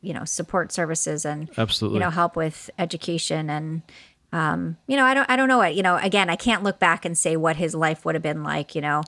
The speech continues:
Speaker 2: Sure, but there
Speaker 1: Um,
Speaker 2: are resources available to him here that he would not have had in such a, um, a difficult, uh, y-, or I guess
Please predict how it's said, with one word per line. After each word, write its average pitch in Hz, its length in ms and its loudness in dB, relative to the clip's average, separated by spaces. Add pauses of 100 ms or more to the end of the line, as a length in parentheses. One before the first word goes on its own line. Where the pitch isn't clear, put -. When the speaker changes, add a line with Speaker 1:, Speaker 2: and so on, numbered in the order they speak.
(120)
Speaker 2:
Sure, 123 340 4
but 165 180 4
there 131 120 10
Speaker 1:
Um, 123 60 10
Speaker 2:
are - 20 6
resources 123 560 6
available 107 400 4
to 98 140 -6
him 95 200 -2
here 110 400 0
that 92 240 -4
he - 80 -6
would 107 260 0
not 92 220 -2
have 95 160 -12
had 101 340 2
in 90 260 -6 (120)
such - 340 -6
a, 90 260 -4
um, 90 180 -8 (260)
a - 100 -12 (540)
difficult, - 680 -2
uh, 113 140 -4
y-, 147 180 -8
or 110 240 2
I 127 100 4
guess 123 260 4